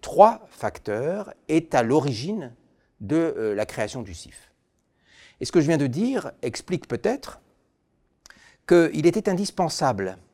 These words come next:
que dans cette approche, euh, à la fois, euh, scientifique, politique et, et pratique, il était indispensable que plusieurs disciplines se mettent ensemble, que nous conjuguions les efforts de plusieurs disciplines. Et c'est ainsi que,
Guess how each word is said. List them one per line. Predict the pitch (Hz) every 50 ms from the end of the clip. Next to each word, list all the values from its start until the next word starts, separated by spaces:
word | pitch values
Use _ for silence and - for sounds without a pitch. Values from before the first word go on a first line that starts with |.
| _ _ _ _ _ _ _ _ _ _ _ _ _ _
que | - -
dans | 120 127
cette | 123 151 131 -
approche, | 139 - - - 170 147 - - - - - - - _ - - _ _ - -
euh, | 101 92 92 90 87 87 85 85 - - _ -
à | 110
la | 110 101
fois, | - - - 123 113 110 110 107 107 107 104 104 101
euh, | 90 82 80 80 80 - - - - _ _ _ _ _ _ _ _ -
scientifique, | - - 117 107 - - 113 - - 117 110 113 - - - _ _ _ _ -
politique | 143 131 120 107 - - 127 120 104 - - 117 - - -
et, | 104 98 98 95 _ -
et | - 90
pratique, | - - 220 - - 247 254 - - - - - - - _ -
il | - 135
était | 139 139 - 170 - - - - _ -
indispensable | - 185 196 247 240 214 165 - - - 104 95 - - 220 262 262 220 156 131 - _ _ - _ _ _ _ -
que | - 170 185 190 190 185 - _
plusieurs | - 185 202 247 247 202 196 220 208 160 139
disciplines | 120 123 - - 110 92 - 120 143 170 170 170 160 170 _ _
se | - - - 135
mettent | 127 127 123 117
ensemble, | 104 90 - - 78 73 - - - -
que | - 131
nous | 127 135 143 127
conjuguions | - - - 180 196 185 160 165 170 139 139 139 160 196 208 196
les | 160 135 127 113 101 123
efforts | 139 - - - 160 170 180 185 160 120
de | 120
plusieurs | 98 - 135 110 127 127 107
disciplines. | 98 98 - - 85 - - -
Et | 95 104
c'est | 139 139 123
ainsi | 147 135 - - 208 220
que, | - - 143 110